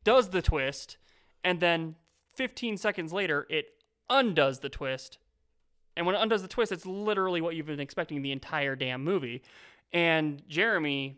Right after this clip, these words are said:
becoming Adam has done one of three things. Either one, he has mastered the Pubertus spell,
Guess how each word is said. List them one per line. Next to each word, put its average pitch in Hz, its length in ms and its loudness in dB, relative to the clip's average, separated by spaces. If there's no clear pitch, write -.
becoming 143 420 -2
Adam 156 380 2
has 143 200 -2
done 131 300 -2
one 165 200 -2
of 143 160 -2
three 165 320 -8
things. 123 500 -8
Either 143 400 -2
one, 214 500 0
he 165 300 -6
has 143 340 2
mastered 170 520 2
the 156 80 2
Pubertus 151 500 2
spell, 135 500 -4